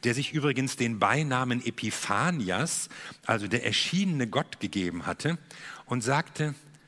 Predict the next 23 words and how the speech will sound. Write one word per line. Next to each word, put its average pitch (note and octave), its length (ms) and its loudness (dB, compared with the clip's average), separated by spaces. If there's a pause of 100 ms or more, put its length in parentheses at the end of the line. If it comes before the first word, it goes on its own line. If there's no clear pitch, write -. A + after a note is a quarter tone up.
(320)
„Entscheide G3+ 580 0
dich F3 200 -2
hier. - 380 -4 (1800)
Entscheide A3+ 500 4
dich, F#3+ 200 0
solange E3+ 380 2
du D3+ 100 -2
in C#3 120 0
diesem C#3 260 -2
Kreis - 460 -2
stehst.“ - 640 -10 (2250)
Und, G2 380 -4
und G2 240 -4 (880)
Antiochus - 720 -4
knirschte - 560 -2
vor F#2 380 -6
Wut, G#2+ 420 -8 (540)
aber A2 380 0
er F#2+ 120 -4
merkte, G2 500 0 (440)
gegen A#2+ 260 0
die A2 120 0
Römer A2 440 -2